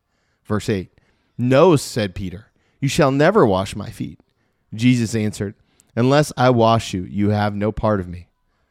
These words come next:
"Then, Lord," Simon Peter replied, "not just my feet, but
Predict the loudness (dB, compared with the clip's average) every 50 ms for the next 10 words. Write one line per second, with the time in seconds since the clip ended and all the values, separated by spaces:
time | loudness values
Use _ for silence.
0 | _ _ _ _ 0 0 2 2 2 0 0 -2 -2 -6 -8 -10 -6 -6 -4 -4
1 | -4 -6 -4 -4 -2 -2 -2 -2 -4 -4 -4 -4 -4 -4 -4 -6 -10 -14 _ _
2 | _ _ _ _ _ 0 2 2 4 4 2 0 0 0 0 0 0 0 0 2
3 | 2 2 2 2 0 -2 -2 -4